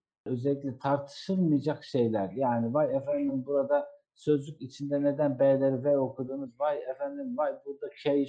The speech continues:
niye?" O tartışmaya boğulmasını istiyorum. Gerek yok. Onlar çok gereksiz tartışmalar, çok ayrıntı onlar. Onlar vatandaşı ilgilendirmez.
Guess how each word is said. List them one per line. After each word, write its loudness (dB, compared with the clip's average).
niye?" 2
O 4
tartışmaya 0
boğulmasını 2
istiyorum. -10
Gerek 0
yok. -8
Onlar -6
çok -6
gereksiz -2
tartışmalar, -6
çok -2
ayrıntı -2
onlar. -6
Onlar 0
vatandaşı -2
ilgilendirmez. -4